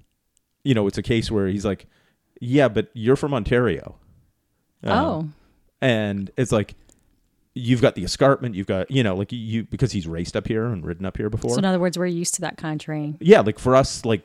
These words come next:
Speaker 1: that gnarly rocky shit is just what we <laughs> ride. Like,
Speaker 2: Oh.
Speaker 1: because if you ride Hilton Falls, um,
Speaker 2: Oh, yeah.
Speaker 1: right? Uh,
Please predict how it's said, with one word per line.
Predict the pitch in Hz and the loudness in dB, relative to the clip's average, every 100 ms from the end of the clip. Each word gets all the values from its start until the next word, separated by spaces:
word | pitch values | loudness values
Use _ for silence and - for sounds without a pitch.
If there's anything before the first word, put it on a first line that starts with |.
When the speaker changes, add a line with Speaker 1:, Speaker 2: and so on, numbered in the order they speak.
| 107 95 | -6 0
Speaker 1:
that | 113 110 | 0 0
gnarly | 107 101 110 107 | 0 2 2 0
rocky | 87 80 - | -2 -2 -4
shit | 139 - 151 - | -4 -2 -4 -2
is | 101 | -6
just | 90 98 | -6 -6
what | 104 | -6
we | 101 | -4
<laughs> | |
ride. | 98 107 117 - - - - - - - - - | -4 -4 -4 -6 -6 -8 -8 -20 -20 -20 -20 -4
Like, | - 269 | 0 2
Speaker 2:
Oh. | 196 139 - | 0 -4 0
Speaker 1:
because | 139 139 | 4 4
if | 120 | 4
you | 117 104 | 0 2
ride | 101 127 127 | 4 4 2
Hilton | 127 98 101 | -2 -6 -6
Falls, | - 80 69 65 - - - _ _ _ | -4 -4 -4 -10 -14 -18 -20 _ _ _
um, | 110 90 82 78 78 | -4 -2 -2 -4 4
Speaker 2:
Oh, | 233 | 6
yeah. | 208 170 170 151 147 - - | 6 4 2 0 -4 -12 -8
Speaker 1:
right? | 95 85 95 107 - - _ - | -4 -2 -2 -4 -8 -20 _ -4
Uh, | 104 87 85 82 87 | -2 -2 -6 -8 -12